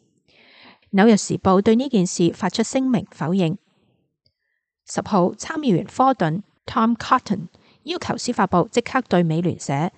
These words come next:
C N N、紐約時報同路透社展開國家安全調查，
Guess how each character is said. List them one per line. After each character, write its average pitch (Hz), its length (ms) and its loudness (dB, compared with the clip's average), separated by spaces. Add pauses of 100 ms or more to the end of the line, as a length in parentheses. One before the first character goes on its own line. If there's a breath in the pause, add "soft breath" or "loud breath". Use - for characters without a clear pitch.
C 233 240 0
N 226 100 2
N、 233 220 2 (260 soft breath)
紐 180 160 4
約 208 100 4
時 - 160 -4
報 185 320 2 (220 soft breath)
同 - 260 0
路 214 120 4
透 208 200 2
社 165 240 -2
展 165 180 -2
開 233 220 2
國 185 200 0
家 226 100 -2
安 254 280 0
全 - 180 -4
調 156 160 -2
查， - 280 -8